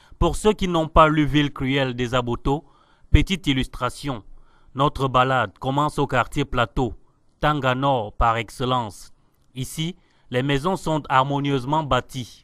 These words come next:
le traçage des rues est impeccable. Même les arbres semblent avoir compris au quartier Plateau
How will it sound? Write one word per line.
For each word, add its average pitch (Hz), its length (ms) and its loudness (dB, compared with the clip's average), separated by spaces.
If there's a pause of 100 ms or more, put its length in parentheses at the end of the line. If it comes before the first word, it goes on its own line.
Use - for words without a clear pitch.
le 120 100 -6
traçage 135 580 -2
des 120 140 -2
rues 131 220 -2
est 131 320 -2
impeccable. 113 720 0 (460)
Même 175 260 0
les 151 240 0
arbres 135 540 2
semblent 170 500 0
avoir 139 360 2
compris 143 380 -2
au 135 100 2
quartier 131 360 -4
Plateau 131 460 -2